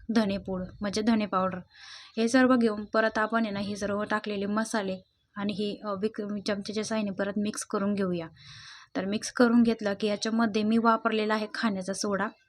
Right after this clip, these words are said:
तो एक छोटा चमचा. आता ते ऑप्शनल आहे आणि, अ, वापरला तरी हरकत नाही, पण मी, अ, क्षमा मागते की मी याच्यामध्ये तो टाकायचा, तुम्हाला दाखायचं राहून गेले. तर बघू शकता,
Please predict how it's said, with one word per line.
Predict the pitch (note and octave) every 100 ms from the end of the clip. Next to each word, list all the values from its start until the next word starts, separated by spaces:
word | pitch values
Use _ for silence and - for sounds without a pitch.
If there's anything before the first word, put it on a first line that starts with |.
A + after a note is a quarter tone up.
| _
तो | -
एक | G#3+ -
छोटा | C#4 G3
चमचा. | G3 F#3+ F#3 E3+ - -
आता | F#3 G3+
ते | G3
ऑप्शनल | A#3 A3+ A#3 - B3 B3
आहे | A#3+ A3 B3 - - - -
आणि, | G3 G3 G3 G3+ G3
अ, | G3 G3 -
वापरला | A3 A3 A3 A3+ A3+ A#3 A#3 -
तरी | A3+
हरकत | A#3+ A#3+ G#3 -
नाही, | G3+ G#3 G#3+ - - - _
पण | G#3 G#3
मी, | G3+ A#3 A#3 -
अ, | G#3 G#3
क्षमा | A3+ A#3 A#3+
मागते | B3+ B3 - G#3+
की | G#3+
मी | G#3+
याच्यामध्ये | G#3 G3 G#3+ A3 G3+ G3+
तो | G#3+ B3 - -
टाकायचा, | A3 G3 F#3+ G3
तुम्हाला | G3+ G#3+ F#3+ A3+ C#4 - -
दाखायचं | G3+ G3+ G#3 C#4
राहून | C4+ A3+
गेले. | G3 F3+ E3+ - _ -
तर | A3
बघू | A#3 A#3+
शकता, | A#3 B3 -